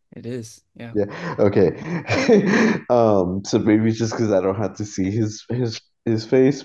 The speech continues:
Speaker 2: but,
Speaker 1: <laughs>
Speaker 2: um, uh, I just had a lot more fun with the animation. It was a lot more like, "Okay, I could dig this," you know?
Speaker 1: Nice.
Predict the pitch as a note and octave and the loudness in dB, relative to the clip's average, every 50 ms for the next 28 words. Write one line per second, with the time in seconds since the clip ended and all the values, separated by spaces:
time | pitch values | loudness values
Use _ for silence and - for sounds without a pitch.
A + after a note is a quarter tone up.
0 | - - B2 G#2 F#2+ F2+ F2+ - D#3 D#3 A2+ G2+ F#2+ E2+ E2 D#2 D2+ E2 E2+ _ | -4 2 4 6 6 6 6 4 0 -2 0 0 0 0 -2 -4 -6 -10 -16 _
1 | _ _ _ _ _ _ - - D#3+ D#3+ D#3 C#3+ - - _ - A#2+ A#2 A2+ A2 | _ _ _ _ _ _ -20 -18 -14 -12 -12 -12 -12 -14 _ 2 4 6 6 8
2 | G#2+ - G2 - F2+ E2 D#2+ D#2+ D#2 D#2 D2+ D2 - - _ _ _ _ - A2+ | 6 6 6 6 6 6 6 6 6 4 4 2 -2 -4 _ _ _ _ 2 2
3 | B2 B2 A#2+ B2 A#2 - - - - C3 G#2+ G2+ F#2+ F2+ F#2 F#2 F#2 F2+ - G2+ | 4 2 2 -2 -4 -4 -4 -2 0 2 2 4 2 2 2 0 0 0 -2 -2
4 | F#2+ F#2 - - G2 F2+ E2+ E2+ E2+ E2+ F#2 F2+ F2 F2+ F2 E2+ D#2+ D2 D2 D2 | -4 -4 -4 -4 -4 -4 -2 -4 -4 -4 -4 -2 0 0 0 -2 -2 -4 -6 -6
5 | D2+ D#2 - - D2 C#2 - D#2+ E2 F2 F#2 F#2+ F#2+ F#2 F#2+ F2+ E2+ E2+ E2 E2 | -6 -8 -8 -8 -8 -6 -4 -2 0 0 0 0 0 0 0 0 0 0 0 -2
6 | E2+ - - D#2+ E2+ E2 D#2+ D#2 D2+ D2+ D2+ D2 - - _ - D#2 D2+ D2 D2 | -2 -4 -8 -6 -6 -4 -2 -2 -2 0 -2 -2 -4 -6 _ -4 -2 -2 -2 -4
7 | C#2+ - _ _ _ _ _ - - G#2 G#2 G2 G2 G#2+ F#2+ E2+ D#2+ E2 F2+ F2 | -6 -10 _ _ _ _ _ -2 0 0 0 0 0 -2 0 0 0 0 -2 -4
8 | - F2+ E2 E2+ E2 D#2 D2 - - C#2+ D2 D2+ D#2 - - - - - - - | -6 -10 -8 -6 -6 -6 -6 -6 -4 -4 -2 -2 -4 -6 -10 -16 -16 -18 -18 -12
9 | - - D#2 D#2 D2+ C#2 C#2 D2 - - - _ _ _ _ _ _ _ _ _ | -6 -4 -2 0 0 0 0 -2 -4 -8 -16 _ _ _ _ _ _ _ _ _
10 | _ _ _ _ _ _ _ _ _ _ _ _ - - - - - - - - | _ _ _ _ _ _ _ _ _ _ _ _ -20 -18 -18 -18 -18 -20 -20 -20
11 | - | -20